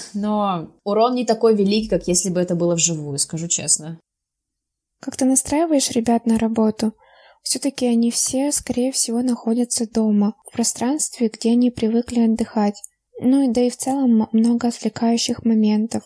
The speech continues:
Speaker 2: Кошечки, собачки, игрушки и вот это вот все.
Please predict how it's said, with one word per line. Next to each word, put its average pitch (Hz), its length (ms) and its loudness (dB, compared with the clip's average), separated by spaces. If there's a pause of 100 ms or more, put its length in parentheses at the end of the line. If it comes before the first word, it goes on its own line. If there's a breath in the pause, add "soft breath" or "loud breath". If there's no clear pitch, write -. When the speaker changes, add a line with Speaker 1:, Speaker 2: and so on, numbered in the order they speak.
(120)
Speaker 2:
Кошечки, - 440 -4
собачки, 220 720 -2
игрушки 220 560 -4
и 220 180 0
вот 202 180 -6
это 202 160 -6
вот - 160 -20
все. 202 340 -4